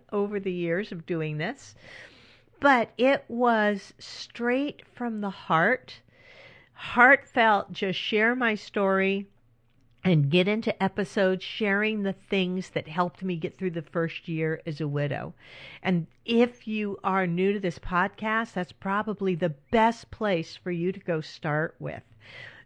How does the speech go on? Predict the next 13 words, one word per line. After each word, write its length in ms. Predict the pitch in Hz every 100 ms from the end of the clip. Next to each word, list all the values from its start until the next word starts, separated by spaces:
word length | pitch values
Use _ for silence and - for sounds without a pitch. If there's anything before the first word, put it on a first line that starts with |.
| _ _ 180 165 -
Find 460 | _ - 208 247 247 -
out, 400 | 156 147 160 -
join 360 | 143 180 196 233
me 140 | 214
on 220 | 170 160 165
this 200 | 165 -
journey 680 | 156 156 170 185 196 151
from 320 | 156 - 160 151
the 80 |
beginning 400 | 156 151 170 190
of 80 | 208
the 100 | 156
journey. 500 | 147 151 156 165 -